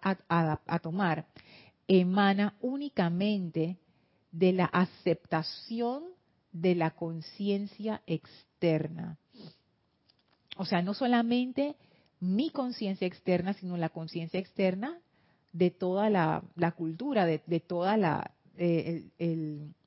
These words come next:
los seres que, que me rodean, en este caso los seres humanos, como que esas formas de retorno de la energía adoptan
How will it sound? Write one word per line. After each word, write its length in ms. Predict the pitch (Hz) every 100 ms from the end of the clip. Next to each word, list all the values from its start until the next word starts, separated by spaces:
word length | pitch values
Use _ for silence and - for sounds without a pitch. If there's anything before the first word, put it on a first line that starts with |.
| _
los 200 | 175 165
seres 280 | - 175 -
que, 220 | 190 139
que 100 | 180
me 120 | 170
rodean, 500 | 156 151 220 220 165 151
en 100 | 165
este 140 | 160
caso 200 | 185 202
los 100 | 202
seres 220 | 180 185
humanos, 540 | 170 170 185 156 151 - _ _ _ _ _ _ _ _ _ _ _ -
como 300 | - 208 208
que 140 | 202 220
esas 320 | 220 - 262 -
formas 420 | - 262 269 277
de 80 | 214
retorno 500 | 180 170 190 226 233
de 120 | 208
la 60 |
energía 600 | 175 160 170 - 214 170 -
adoptan 760 | 165 165 190 - 202 196 208